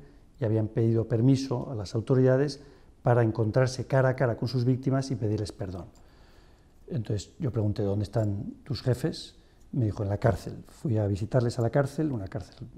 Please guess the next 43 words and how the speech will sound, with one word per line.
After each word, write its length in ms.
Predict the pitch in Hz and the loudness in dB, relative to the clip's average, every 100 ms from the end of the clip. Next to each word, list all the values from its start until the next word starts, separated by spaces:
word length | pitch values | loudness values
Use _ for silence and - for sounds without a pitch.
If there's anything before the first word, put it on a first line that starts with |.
| - | -4
grande 280 | 120 113 110 | 0 0 0
que 60 | |
hay 40 | 104 | -2
en 80 | 101 | -2
Bogotá 300 | 101 107 127 | -4 -2 -2
que 80 | |
se 40 | 110 | -2
llama 100 | 104 | -4
La 100 | 104 | -4
Picota, 420 | 120 - 127 - - - - - - - - - - - - _ - | -2 -2 -2 -4 -10 -20 -20 -20 -20 -20 -20 -20 -20 -20 -20 _ -6
y, 100 | - | 2
en, 220 | 131 110 - | 4 2 0
y 60 | |
del 180 | 139 104 | 0 0
encuentro 480 | 107 107 135 131 131 | 0 4 4 4 2
con 300 | 135 131 131 | 2 2 2
esas 180 | 139 120 | 0 -4
personas 380 | - 113 143 123 | -4 -2 -2 0
que 80 | |
habían 140 | 113 117 | 0 0
hecho 120 | 113 | -2
tanto 300 | 127 123 131 | -2 0 2
daño, 340 | 139 135 135 | 4 4 0
que 80 | 135 | 0
uno 160 | 120 117 | 0 0
tras 240 | 120 117 | -2 -2
otro, 320 | 135 127 104 - - | -2 -2 -6 -8 -14
pues, 280 | 117 110 - | -14 -14 -16
decía: 340 | - 139 - 120 | -10 -8 -4 -2
"Yo 120 | 113 | -2
quiero 180 | 123 127 | 0 0
pedir 240 | 117 110 | 2 0
perdón", 380 | 117 113 151 110 - - - - - _ | 0 2 2 0 -6 -20 -20 -20 -20 _
pues 180 | - 117 | 0 0
surgió 380 | - 107 92 123 | 0 -4 0 0
la 60 | |
película. 420 | 113 135 - 135 - - - - - - - - - | 0 -4 -6 -10 -18 -20 -20 -20 -20 -20 -20 -20 -8
Eh, 440 | 139 120 107 104 101 101 165 240 - - - | -2 0 2 0 -2 -6 -12 -16 -18 -18 -10
ese 240 | 131 139 | -2 4
día 180 | 127 127 | 6 8
hubo 260 | 123 120 120 | 8 6 6
un 360 | 123 120 110 | 6 4 2
preso 480 | - 139 131 131 143 | 4 4 4 -2 -4